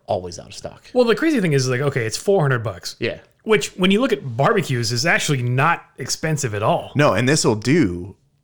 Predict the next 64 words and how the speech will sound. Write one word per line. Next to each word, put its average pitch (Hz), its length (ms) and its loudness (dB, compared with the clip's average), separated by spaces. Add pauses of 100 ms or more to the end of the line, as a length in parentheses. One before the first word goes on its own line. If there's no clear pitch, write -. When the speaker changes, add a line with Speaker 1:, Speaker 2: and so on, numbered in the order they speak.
(120)
Speaker 1:
that 101 420 -6
too. 170 240 -2
Speaker 2:
Yeah, 269 180 0
yeah. 226 360 -2
Speaker 1:
And 139 120 2
so 147 200 2
the 131 80 2
fact, 147 280 0
like, 110 140 0 (240)
so 127 200 2
anyway, 120 240 2
so 120 120 -2
these 139 220 0
things 147 180 0
were 110 100 -2
super 123 360 -2
out 98 160 0
of 92 40 -8
stock, 98 480 0
and 104 140 -6
the 101 80 -2
other 104 160 0
day 101 240 -2
we 95 140 -2
were 90 160 -6
looking, 92 320 -8
and 87 80 -8
all 92 100 -2
of 87 80 -6
a - 20 -12
sudden 90 200 -8
they 87 80 -10
were 85 120 -10
back 85 280 -8
in 82 100 -16
stock. 95 420 -8 (300)
And 107 160 -6
so 113 80 0
if 98 100 -4
you're 101 120 -2
looking 117 180 0
for 107 100 -6
one 92 240 -4
right 90 160 -4
now, 92 200 -4
they're 90 100 -4
actually 101 320 -6
in 92 140 -8
stock, 90 340 -4
which 90 160 -12
is 87 120 -12
insanely 87 680 -8
crazy, 85 380 -8
'cause - 140 -8
Speaker 2:
So 160 80 0
Speaker 1:
they're 151 100 2
Speaker 2:
how, - 60 -10
what's 170 280 0
Speaker 1:
never 160 100 2
in 147 60 4
Speaker 2:
the, 143 60 4
Speaker 1:
stock. 123 240 2
Speaker 2:
uh, - 360 -20
shipping 135 680 -2